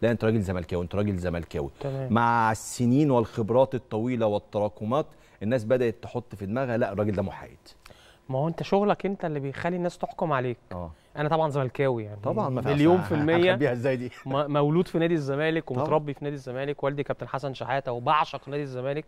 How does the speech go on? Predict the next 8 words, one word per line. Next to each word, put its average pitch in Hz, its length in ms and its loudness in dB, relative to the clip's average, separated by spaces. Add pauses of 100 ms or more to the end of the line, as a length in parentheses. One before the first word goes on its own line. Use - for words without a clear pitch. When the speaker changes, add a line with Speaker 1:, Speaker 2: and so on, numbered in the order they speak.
(160)
Speaker 1:
آه. 101 220 -8 (500)
Speaker 2:
وحتى 123 400 -4
وانا 147 180 2
صغير 139 400 -2
كنت 123 320 -12
يعني 120 200 -8
متعصب 123 600 -2
جدًا 131 380 -6